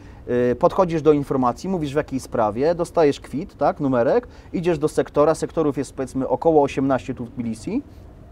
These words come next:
załatwiasz sprawę w jednym okienku. Masz umowę, masz w razie czego notariuszy na miejscu, bank na miejscu, wyre-, możesz wyrejestrować samochód, a nowy właściciel sobie może zarejestrować.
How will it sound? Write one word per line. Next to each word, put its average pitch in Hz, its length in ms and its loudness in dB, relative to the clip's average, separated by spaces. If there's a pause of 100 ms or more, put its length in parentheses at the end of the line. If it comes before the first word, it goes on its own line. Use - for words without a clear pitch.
(360)
załatwiasz 135 340 0
sprawę 92 360 -4 (480)
w 113 60 -2
jednym 143 220 0
okienku. 113 440 -6 (960)
Masz 135 220 0
umowę, 139 440 4
masz 139 180 2
w 120 40 -6
razie 127 160 -2
czego 123 200 -4
notariuszy 123 480 -4
na 120 80 -4
miejscu, 117 420 -6
bank 120 300 0
na 120 80 -4
miejscu, 135 520 -4 (260)
wyre-, 139 340 2
możesz 131 300 -2
wyrejestrować 143 580 0
samochód, 147 480 -2
a 156 80 0
nowy 151 200 0
właściciel 147 400 -6
sobie 151 140 -6
może 139 240 -4
zarejestrować. 107 680 -2